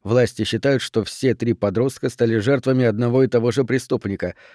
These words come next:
Они надеются, что задержание Ури Радли может пролить свет на судьбу девушек и их нынешнее место пребывания. Так как подозреваемый до сих пор уклоняется от встречи с властями,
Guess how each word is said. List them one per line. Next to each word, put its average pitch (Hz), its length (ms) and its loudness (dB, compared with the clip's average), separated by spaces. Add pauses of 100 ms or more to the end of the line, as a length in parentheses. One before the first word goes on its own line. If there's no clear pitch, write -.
(220)
Они 117 220 0
надеются, 123 500 0
что 120 220 -2
задержание 117 720 0
Ури 120 320 2
Радли 113 400 0 (300)
может 135 320 0
пролить 127 340 4
свет 123 240 0
на 123 140 -2
судьбу 117 260 2
девушек 131 460 0
и 123 160 -2
их 117 120 -4
нынешнее 135 540 0
место 127 320 -2
пребывания. 127 720 0 (540)
Так 107 160 2
как 107 180 -2
подозреваемый 113 800 4
до 107 120 0
сих - 220 -8
пор 123 160 0
уклоняется 113 680 0
от 101 80 -2
встречи 117 360 -2
с - 100 -8
властями, 135 560 0